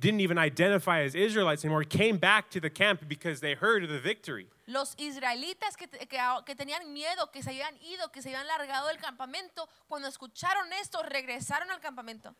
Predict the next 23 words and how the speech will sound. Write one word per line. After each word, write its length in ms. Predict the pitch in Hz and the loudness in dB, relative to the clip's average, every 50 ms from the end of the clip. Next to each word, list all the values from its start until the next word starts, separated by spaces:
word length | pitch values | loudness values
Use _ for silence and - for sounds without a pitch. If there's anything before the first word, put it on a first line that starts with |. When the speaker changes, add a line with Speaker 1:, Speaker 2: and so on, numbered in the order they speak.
| _ _ _ | _ _ _
Speaker 1:
Even 340 | 175 208 240 220 233 214 170 | -2 -2 2 2 2 2 4
Israelites 560 | 190 220 190 196 196 190 185 180 185 170 - | 2 2 4 4 4 6 6 4 4 4 4
that 160 | 185 170 160 | 2 4 6
went 160 | 185 208 190 | 4 4 4
to 80 | - 185 | 0 0
the 100 | 156 143 | -2 -2
Philistines 500 | - - 196 214 202 165 - 175 156 143 | 2 4 4 6 6 4 4 2 4 4
and 120 | 143 131 | 4 2
said, 140 | 143 143 131 | 2 2 2
"Hey, 120 | 165 190 170 | 2 4 4
I 160 | 165 196 208 | 4 4 4
surrender, 580 | - - 185 156 156 180 208 208 180 151 127 | 2 0 0 2 4 2 2 4 2 4 4
I-, 140 | 120 143 156 | 4 4 4
I'll 180 | 135 135 147 151 | 4 2 2 2
be 120 | 175 190 | 2 2
your 160 | 170 151 139 | 2 0 0
slave, 400 | - - - 170 185 185 180 175 | 0 -2 -2 0 2 2 2 2
I'll 60 | 156 151 | 2 2
be 120 | 165 165 | 2 2
whatever," 320 | 156 160 165 160 165 160 | 2 2 0 0 -2 -4
they 320 | 131 110 151 180 220 269 277 | -2 2 4 4 4 4 2
came 360 | - - 220 208 180 160 143 | 0 -2 0 0 0 0 2
back 380 | 139 139 139 135 156 165 - | 4 4 4 4 4 0 -4